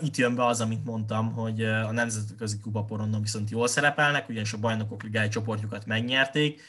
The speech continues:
Igaz, ehhez kellett az is, hogy az utolsó meccsét ott a Chelsea kicsit elblamázza a Zenit ellen, de a B L-be egyelőre jól állnak, viszont az, amit a,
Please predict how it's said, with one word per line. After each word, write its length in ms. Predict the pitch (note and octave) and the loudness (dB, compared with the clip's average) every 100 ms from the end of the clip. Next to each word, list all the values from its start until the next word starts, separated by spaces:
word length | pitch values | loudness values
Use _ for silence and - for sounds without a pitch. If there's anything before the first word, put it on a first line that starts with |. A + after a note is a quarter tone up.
| - - | -14 -2
Igaz, 280 | C3+ C3+ | 2 6
ehhez 220 | C3 B2+ - | 6 6 6
kellett 340 | B2+ A#2+ A#2+ | 4 4 2
az 120 | A#2+ | -2
is, 120 | A#2+ | -2
hogy 120 | A2+ A2 | -2 -2
az 100 | A2 | 0
utolsó 380 | A2 A2+ - | 0 0 0
meccsét 380 | A#2 A2 - A2 | 0 0 -2 -2
ott 200 | A2 A2 | -4 -2
a 80 | A2 | -2
Chelsea 380 | A2 A2 G#2+ G#2+ | 0 2 2 -2
kicsit 320 | E3+ A#2 G#2+ - - _ - | -4 -6 -6 -10 -20 _ 2
elblamázza 720 | A2+ A2 A2+ A2 A2 G#2+ A2 | 4 4 4 2 2 2 0
a 60 | |
Zenit 320 | A2 C3+ D#3 D#3 | 2 2 2 4
ellen, 420 | D#3 D#3 D3+ D3+ - _ _ | 4 4 2 -2 -10 _ _
de 160 | A#2 A2+ | -4 0
a 80 | A2+ | 0
B 60 | |
L-be 400 | A#2 A2+ G#2+ G#2+ | 0 2 0 0
egyelőre 460 | G#2+ G#2+ A2 A2 G#2+ | -2 -2 -2 -2 -2
jól 220 | A#2 C3 | 0 2
állnak, 320 | C3 B2+ B2 | 2 2 -2
viszont 400 | A#2 A2 A2+ A2 | -6 -4 -4 -4
az, 180 | A2 A2 | -2 0
amit 280 | G#2+ G#2+ G#2+ | 2 0 0
a, 320 | G#2 G#2 | -2 -4